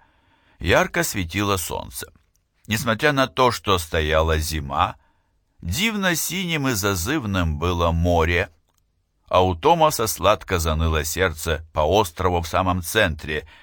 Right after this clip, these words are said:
этой жемчужно-дымчатой дали, месту, которое он некогда почитал своим домом на всю жизнь, где ему жить да жить среди братьев по оружию, в неустанной борьбе за истинную веру,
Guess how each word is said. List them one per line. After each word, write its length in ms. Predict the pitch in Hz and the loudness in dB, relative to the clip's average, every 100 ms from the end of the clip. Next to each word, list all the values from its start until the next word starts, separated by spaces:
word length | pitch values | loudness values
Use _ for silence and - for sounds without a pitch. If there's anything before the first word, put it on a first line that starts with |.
| - | -4
этой 260 | 90 92 | 0 2
жемчужно-дымчатой 1200 | 87 92 82 98 90 85 82 90 85 - 82 82 82 | 2 0 -2 -2 -2 -2 -2 -2 -2 -4 -4 -4 -4
дали, 500 | 76 - 50 50 - _ _ _ _ - - | -2 -2 -4 -10 -16 _ _ _ _ -20 -4
месту, 400 | 143 214 - 175 | 0 2 2 0
которое 480 | 151 - 160 151 131 | 0 0 2 4 2
он 220 | 131 117 | 0 0
некогда 560 | 127 135 123 107 101 - | 0 0 0 -2 0 0
почитал 580 | 95 92 92 - 95 | 0 -4 -4 2 2
своим 460 | 87 90 90 87 78 | 2 0 -2 0 0
домом 400 | 95 104 92 90 | 0 2 0 0
на 100 | 80 | -2
всю 320 | 78 - 73 | -2 -8 -8
жизнь, 400 | 67 104 110 90 - _ _ - - - | -4 -4 -6 -12 -20 _ _ -20 -20 -12
где 340 | 101 135 165 | -4 2 2
ему 240 | 156 160 | 2 0
жить 300 | 143 135 180 | -2 -2 -6
да 220 | 104 107 113 | -2 0 0
жить 280 | 131 160 | 0 -4
среди 380 | - 101 95 92 | -4 -2 -2 -2
братьев 580 | 85 85 98 82 90 80 | -2 2 2 2 -4 -4
по 220 | 82 76 | -2 0
оружию, 600 | 73 131 127 117 104 104 - _ _ - | 0 -4 -4 -2 -2 -2 -8 _ _ -2
в 40 | |
неустанной 640 | 107 113 95 117 113 101 | 2 2 2 4 4 4
борьбе 440 | 92 87 80 95 95 | 0 0 0 0 0
за 120 | 92 | 0
истинную 720 | 87 87 - 85 82 80 76 | 0 -2 -4 -2 0 0 -2
веру, 440 | 76 151 180 165 | -4 -4 -2 -4